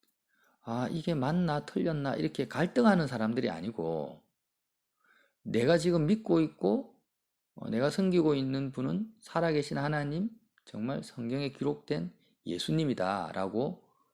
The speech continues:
확신하고 있고 따르는 상태에 있다라는 거죠. 그래서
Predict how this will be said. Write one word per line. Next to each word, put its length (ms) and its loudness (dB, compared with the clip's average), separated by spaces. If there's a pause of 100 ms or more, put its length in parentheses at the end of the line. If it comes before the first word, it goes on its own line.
(140)
확신하고 680 0
있고 300 -4
따르는 760 -2
상태에 380 -6
있다라는 440 -8
거죠. 200 -20 (100)
그래서 200 -6